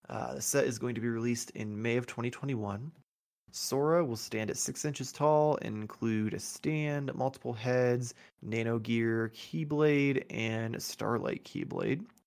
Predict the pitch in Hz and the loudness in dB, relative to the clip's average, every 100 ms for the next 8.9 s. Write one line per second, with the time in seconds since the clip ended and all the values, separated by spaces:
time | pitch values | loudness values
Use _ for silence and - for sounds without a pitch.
0 | _ _ _ _ _ _ - - 123 147 | _ _ _ _ _ _ -16 -4 -2 0
1 | 120 117 165 208 - 131 104 104 104 104 | 2 4 4 0 -2 2 4 4 4 0
2 | - 104 101 - - - - - - - | -2 -4 -2 -4 -6 -6 -6 -8 -6 2
3 | 110 190 165 101 - - - 208 269 - | 6 8 6 2 -4 -6 -4 -4 -6 -12
4 | _ _ _ _ 110 107 104 101 101 98 | _ _ _ _ -2 0 0 -2 -2 -4
5 | 98 98 98 101 - - _ _ _ _ | -4 -6 -8 -10 -14 -18 _ _ _ _
6 | _ - 113 123 117 151 165 151 135 147 | _ -8 0 2 4 4 2 2 4 6
7 | 143 139 131 - - - - - 143 - | 6 6 4 -4 -10 -16 -6 0 2 0
8 | - - 139 131 135 135 131 131 | -4 -2 -2 0 2 2 2 -2